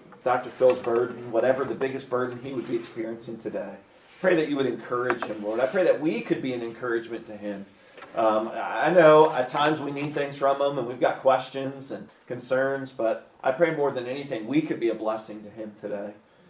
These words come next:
And, uh, not just him, for the others that serve in the District Resource Center and, um, in leading, uh, across our district, Lord. We're so grateful for their leadership today, and we pray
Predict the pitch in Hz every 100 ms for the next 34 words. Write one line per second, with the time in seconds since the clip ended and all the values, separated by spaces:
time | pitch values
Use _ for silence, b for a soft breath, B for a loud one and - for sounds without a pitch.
0 | b - 113 110 110 117 117 180 185 170
1 | 156 147 135 - 151 139 123 139 139 127
2 | - - 135 135 131 123 117 113 113 110
3 | 131 131 - 117 131 131 - 123 - 127
4 | 113 110 104 98 95 B B B B -
5 | 104 107 110 113 104 113 120 117 120 139
6 | 147 143 127 120 113 B B - 110 113
7 | - - 151 156 - - 139 127 135 -
8 | 120 95 104 110 110 135 131 - 160 -
9 | 131 127 - 120 123 113 110 113 117 113
10 | 127 - 120 107 107 104 104 113 110 123
11 | 113 117